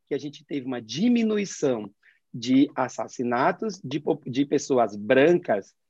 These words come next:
em dois mil e dezoito até dois mil e vinte, a gente teve um acréscimo de população preta. Então, segue morrendo mais pessoas pretas do que pessoas brancas.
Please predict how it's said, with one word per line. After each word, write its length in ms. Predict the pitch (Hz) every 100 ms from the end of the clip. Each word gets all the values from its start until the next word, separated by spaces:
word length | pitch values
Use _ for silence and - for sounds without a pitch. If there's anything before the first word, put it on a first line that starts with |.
| _ -
em 160 | 135
dois 220 | 127 127
mil 160 | 113 139
e 60 | 147
dezoito 600 | 113 131 135 139 - 127
até 240 | 104 139
dois 200 | 147 127
mil 140 | 120
e 40 | 107
vinte, 360 | 131 185 - - _ _
a 120 | 156
gente 220 | 151 175 -
teve 180 | 151
um 100 | 139
acréscimo 440 | 160 - 139 139 151
de 100 | 135
população 540 | 143 - 131 131 143
preta. 320 | 147 117 110
Então, 220 | 107 120 113
segue 520 | - 175 185 214 208
morrendo 680 | 196 190 147 143 143 139 143 _ _
mais 360 | 135 135 135 143
pessoas 440 | 156 139 139 139
pretas 380 | _ 123 117 120
do 80 | 117
que 100 | -
pessoas 400 | 135 117 127 131
brancas. 460 | 120 110 107 98